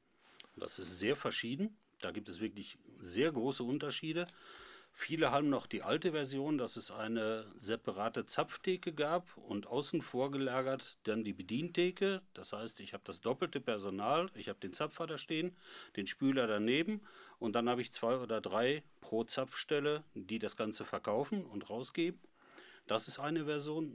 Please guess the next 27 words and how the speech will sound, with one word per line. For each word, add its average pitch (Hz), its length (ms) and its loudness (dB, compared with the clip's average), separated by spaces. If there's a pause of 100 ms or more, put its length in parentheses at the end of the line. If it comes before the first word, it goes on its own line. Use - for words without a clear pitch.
Man 113 340 2
geht 135 300 2
mittlerweile 143 560 4
dazu, 127 380 -2
dass 120 200 0
es 113 140 -4
oft - 320 -8
Direkttheken 156 800 2
werden, 156 360 0 (760)
um 117 240 0
auch - 160 -6
Personal 87 400 -4
zu - 140 -6
sparen. 139 340 -2
Das - 160 -8
ist 90 140 -10
eigentlich 95 220 -8
der 85 260 -6 (240)
einfachste 104 420 -8
Grund. 180 320 -2 (1300)
Dieser 117 540 0
Umbau 151 460 6
ist 147 260 -4
bei 120 260 0
einigen 165 460 4
Hallen 139 280 4
schon 127 500 -2